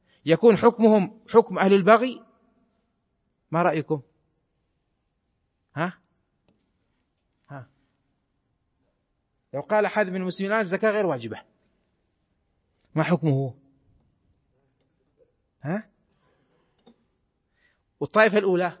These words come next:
تأولوا الآية وعرضت لهم شبهة. يقول النووي: "فإن قيل كيف تأولت أمر الطائفة التي منعت الزكاة على الوجه الذي ذهبت إليه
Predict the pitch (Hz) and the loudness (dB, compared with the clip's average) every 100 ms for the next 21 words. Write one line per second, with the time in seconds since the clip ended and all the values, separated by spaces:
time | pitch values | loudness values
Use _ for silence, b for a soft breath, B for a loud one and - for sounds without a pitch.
0 | _ _ _ _ _ _ _ _ _ _ | _ _ _ _ _ _ _ _ _ _
1 | _ _ _ _ _ _ _ _ _ _ | _ _ _ _ _ _ _ _ _ _
2 | _ _ _ _ _ - 185 220 233 220 | _ _ _ _ _ 2 4 6 6 6
3 | 190 160 127 104 - _ _ _ _ _ | 2 0 -2 -8 -16 _ _ _ _ _
4 | 143 170 214 220 208 214 202 214 170 123 | -8 0 2 2 2 0 0 -2 -4 -6
5 | - _ _ _ _ _ _ - 226 247 | -8 _ _ _ _ _ _ -4 -2 2
6 | 214 208 180 202 220 196 214 208 180 151 | 4 4 4 2 0 2 2 2 0 2
7 | 233 254 214 196 185 190 226 202 196 220 | 2 4 2 4 2 4 2 4 2 4
8 | 208 185 208 202 190 202 190 196 202 220 | 2 2 2 2 2 0 0 0 2 2
9 | 190 190 170 185 196 180 160 180 208 180 | 0 -2 0 2 4 4 2 2 0 0
10 | 185 185 175 175 185 180 180 180 175 170 | 0 0 -2 -2 0 0 0 0 -2 -2
11 | 151 | -8